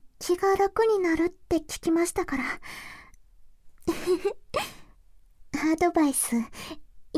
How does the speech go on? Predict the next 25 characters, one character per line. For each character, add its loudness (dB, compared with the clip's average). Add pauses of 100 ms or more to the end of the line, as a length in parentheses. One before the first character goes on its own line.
(220)
ぱ 4
い 4
も 4
ら 6
っ 0
て 0
き 0
ま 4
し -4
た 2
か -4
ら。 0 (1400)
も 0
う 0
ち -2
ょ 2
っ -6
と、 2 (680)
私 0
の 4
方 2
が 4
リ 4
ー -
ド 2